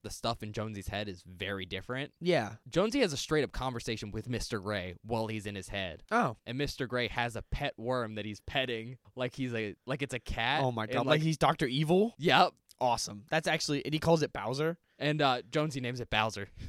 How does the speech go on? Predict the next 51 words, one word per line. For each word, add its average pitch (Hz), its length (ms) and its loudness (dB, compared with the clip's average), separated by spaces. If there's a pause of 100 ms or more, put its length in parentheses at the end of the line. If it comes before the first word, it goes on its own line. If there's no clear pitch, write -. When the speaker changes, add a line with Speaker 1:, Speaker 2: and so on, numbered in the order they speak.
(140)
Speaker 2:
Okay. 110 280 0 (220)
I'll, 185 140 8
I'll 196 180 8
consider 180 380 2
Bowser 117 540 0 (200)
as 131 160 0
a 131 60 -4
possible 120 400 -6
mascot 110 340 -6
for - 80 -14
the - 60 -18
podcast. 104 580 -8 (260)
Uh, 180 180 4 (160)
do 226 80 -6
we 254 100 -2
have 302 120 -2
any 277 200 0
other 262 120 -4
announcements, 269 320 -6
Ben? 285 240 -4 (180)
Speaker 1:
I 160 80 -2
don't 220 120 2
Speaker 2:
I 254 40 -2
Speaker 1:
think 101 140 -6
so. - 100 -6
Speaker 2:
don't 202 300 -2
think 190 220 -8
so 175 260 -2
either. 139 440 -8
So, 185 360 6
Speaker 1:
Nope. 135 180 2 (100)
Speaker 2:
in 175 140 -2
that 240 220 -4
case, 139 400 -10 (120)
check 214 220 2
us 196 140 2
out 175 80 4
on 151 100 2
Twitter 156 280 2 (100)
at 170 180 2
Beware 127 220 0
the 110 60 -8
Board. 113 300 -6
It's - 160 -12
where 120 140 -2
I 120 80 -2
post 117 320 -2
everything 147 300 2
about 107 240 -4
the - 60 -6
show, 196 380 10